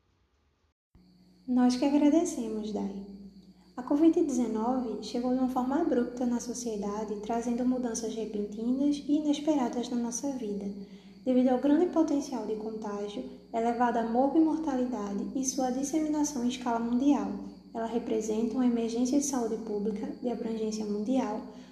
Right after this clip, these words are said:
tendo sido declarada pela Organização Mundial de Saúde como pandemia em onze de março de dois mil e vinte. Por ser uma situação atípica, ainda existem muitas perguntas sem respostas, mas algumas dessas lacunas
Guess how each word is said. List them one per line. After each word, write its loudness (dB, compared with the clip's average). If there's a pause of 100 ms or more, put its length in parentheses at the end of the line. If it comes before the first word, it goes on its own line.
(120)
tendo 0
sido 2
declarada 2
pela -4
Organização 2
Mundial -2
de -4
Saúde -4
como 0
pandemia -2
em -2
onze 0
de -6
março -2
de -6
dois 0
mil 4
e 8
vinte. -4 (300)
Por -2
ser 6
uma 8
situação 0
atípica, -6
ainda 2
existem 0
muitas 6
perguntas 2
sem 0
respostas, -2 (380)
mas -2
algumas 6
dessas 0
lacunas -4